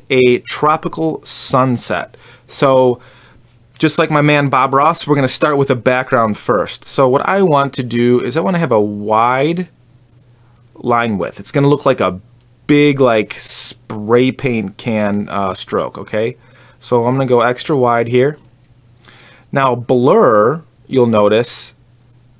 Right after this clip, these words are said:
is gonna dissipate my stroke. It's, the wider I go out, the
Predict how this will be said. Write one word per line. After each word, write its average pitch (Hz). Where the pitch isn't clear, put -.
is 127
gonna 123
dissipate 123
my 113
stroke. -
It's, -
the 110
wider 131
I 165
go 147
out, 123
the 107